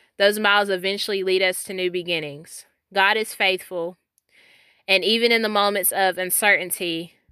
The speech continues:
the uncertainty of the next steps that linger around so quiet but loudly,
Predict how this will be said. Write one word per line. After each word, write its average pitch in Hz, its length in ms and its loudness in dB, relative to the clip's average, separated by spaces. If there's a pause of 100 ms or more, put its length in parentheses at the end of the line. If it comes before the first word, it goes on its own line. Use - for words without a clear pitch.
(160)
the 190 100 0
uncertainty 208 720 0
of 185 80 -4
the 190 100 -4
next 185 280 -2
steps - 600 -4
that 185 180 0
linger 202 340 2
around 170 400 0
so 196 240 -2
quiet 180 500 0
but 175 140 -4
loudly, 170 560 -2